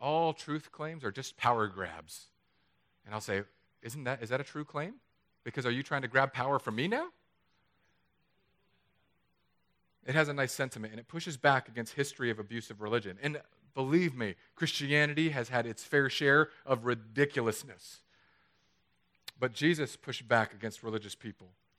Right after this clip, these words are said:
Jesus pushed back against the religious people during his day who created a system instead of bringing people into relationship with God.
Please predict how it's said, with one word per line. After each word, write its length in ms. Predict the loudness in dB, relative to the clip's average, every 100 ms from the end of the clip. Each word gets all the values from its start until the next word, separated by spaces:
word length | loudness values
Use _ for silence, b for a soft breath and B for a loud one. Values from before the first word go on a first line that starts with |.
| _
Jesus 320 | 2 4 4
pushed 240 | -2 -8 -6 8
back 300 | 10 10 6
against 260 | 0 0
the 80 | 0
religious 320 | 4 4 2
people 400 | 0 -2 2 0 B B
during 220 | 8 8
his 260 | 8 0 2
day 200 | 8 8
who 100 | 6
created 480 | 0 4 6 6 4
a 40 |
system 600 | -4 -4 -4 -2 -2 -2
instead 260 | -4 0 0
of 180 | 0 0
bringing 240 | -2 -2
people 320 | -6 -6 -6
into 180 | -10 -6
relationship 540 | 0 2 2 0 -12 -12
with 120 | 2
God. 300 | 4 6